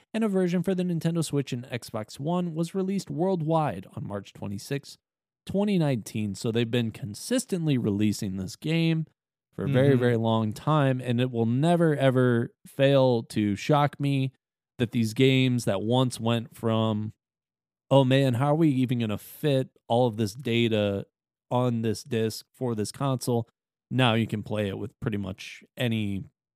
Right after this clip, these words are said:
Speaker 1: basic phone that you get that classifies as a smartphone.
Speaker 2: Yeah, it's amazing how that shift has been made, and to see, like, the importance of P C ports in general, and especially, like, when you're,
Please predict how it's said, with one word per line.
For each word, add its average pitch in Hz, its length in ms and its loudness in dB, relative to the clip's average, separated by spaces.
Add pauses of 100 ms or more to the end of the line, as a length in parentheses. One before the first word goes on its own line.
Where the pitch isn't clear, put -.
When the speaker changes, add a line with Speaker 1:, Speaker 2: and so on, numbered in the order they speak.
(260)
Speaker 1:
basic 113 320 0
phone 95 380 -8
that - 160 -4
you 107 100 -10
get 104 300 -12
that 110 160 -14 (520)
classifies 113 640 -4
as 107 140 -10
a - 20 -10
smartphone. 107 640 -14 (400)
Speaker 2:
Yeah, 165 160 4
it's 143 100 2
amazing 151 300 0
how 131 100 -2
that 117 140 -4
shift - 240 -4
has 107 100 -12
been 113 220 -4
made, 107 420 -2
and 123 140 -4
to 127 80 -2
see, 139 500 0
like, 113 400 -2 (500)
the 170 140 2
importance 170 800 0
of 139 560 2
P 143 200 -6
C 127 220 -8
ports 131 440 -2
in 101 100 -6
general, 104 600 -6 (400)
and 120 180 0
especially, 143 420 2
like, 139 200 2
when 131 100 0
you're, 127 360 2